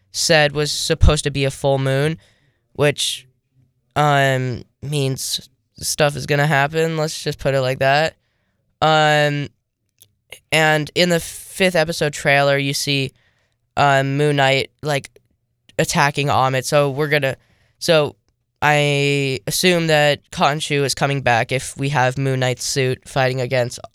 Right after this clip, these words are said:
uh, or not, he's not fighting Ammit, he's fighting Harrow. So we're gonna see them, like, basically two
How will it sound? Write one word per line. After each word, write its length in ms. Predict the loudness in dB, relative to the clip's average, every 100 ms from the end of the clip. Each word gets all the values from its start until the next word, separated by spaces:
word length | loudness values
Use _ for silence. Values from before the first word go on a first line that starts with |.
| _ _
uh, 260 | 0 2 0 0
or 120 | 2
not, 240 | 2 0
he's 320 | -2 -10 -6 -2
not 160 | 0
fighting 240 | 0 0 -2
Ammit, 280 | -6 -6
he's 220 | -8 -10 -4
fighting 300 | -2 -2 -4
Harrow. 420 | -4 -4 -6 -10 _ _ _ _ _
So 220 | -2 0 2
we're 160 | 2
gonna 120 | 2
see 220 | 0 -2 0
them, 480 | 2 2 0 -6 -14 -6
like, 240 | -4 0
basically 420 | 0 -2 -4 -4
two 520 | -4 -2 0 0 -2